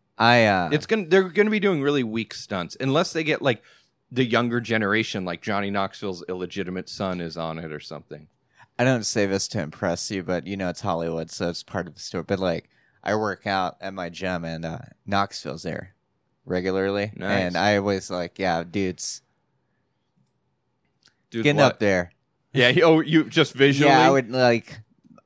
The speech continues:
Speaker 1: man, I would hate to just be like, "Why, why are you gonna do that to yourself? Don't
Speaker 2: Yeah,
Speaker 1: go,
Speaker 2: what
Speaker 1: you
Speaker 2: a-
Speaker 1: don't need to get kicked in the nuts anymore, bro."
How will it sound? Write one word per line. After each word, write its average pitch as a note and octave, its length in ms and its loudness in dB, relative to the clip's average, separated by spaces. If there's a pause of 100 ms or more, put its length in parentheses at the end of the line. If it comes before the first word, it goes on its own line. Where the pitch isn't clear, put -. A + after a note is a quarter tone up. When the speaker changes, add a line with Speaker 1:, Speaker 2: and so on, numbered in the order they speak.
(120)
Speaker 1:
man, C3+ 360 4
I G#2+ 80 6
would A2 120 6
hate A2 200 0
to A2 100 -6
just G2+ 260 -8
be E2+ 80 -6
like, - 120 -8
"Why, A#2 320 2
why A#2+ 220 4
are A#2+ 80 4
you C3 160 0
gonna A#2 220 -4
do G2+ 160 -4
that F#2 200 -4
to - 120 -16
yourself? - 400 -12 (160)
Don't A#2+ 140 0
Speaker 2:
Yeah, D#3+ 100 6
Speaker 1:
go, C#3 60 2
Speaker 2:
what G3 140 4
Speaker 1:
you - 40 0
Speaker 2:
a- - 40 -4
Speaker 1:
don't B2+ 240 4
need A#2+ 100 -2
to A2 80 -4
get G#2+ 180 -2
kicked - 260 -8
in G2 120 -8
the F#2 80 -8
nuts F2+ 340 -6
anymore, F2+ 320 -10
bro." F2 360 -4